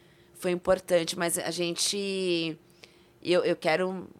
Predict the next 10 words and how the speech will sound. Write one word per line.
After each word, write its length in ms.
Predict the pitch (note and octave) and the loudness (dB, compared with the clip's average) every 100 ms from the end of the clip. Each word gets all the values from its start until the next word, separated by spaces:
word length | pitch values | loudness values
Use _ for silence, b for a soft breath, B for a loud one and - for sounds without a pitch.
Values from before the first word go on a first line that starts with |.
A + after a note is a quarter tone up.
| _ - | _ -14
eu 80 | D3 | -6
quero 260 | F3 F3 | 0 0
muito, 440 | F#3+ F#3+ G3 G#3 F#3 | 0 -2 -4 -6 -2
assim, 580 | - F3+ D#3+ D#3+ D3+ C#2 | 0 0 -2 -4 -8 -4
as 140 | D#3+ | -2
pessoas 220 | - E3 - - _ | -2 -4 -6 -8 _
cobram 520 | E3 F3+ G3 F#3+ F3+ F3+ B B B | 8 8 8 2 0 -2 B B B
muito 380 | F3 F#3 G3 F#3+ | -8 -6 -6 -6
isso 260 | F#3 F3+ F3+ | -4 -4 -4
de, 720 | D#3 F3 E3+ E3+ F3 E3+ | -4 -4 -4 -6 -8 -10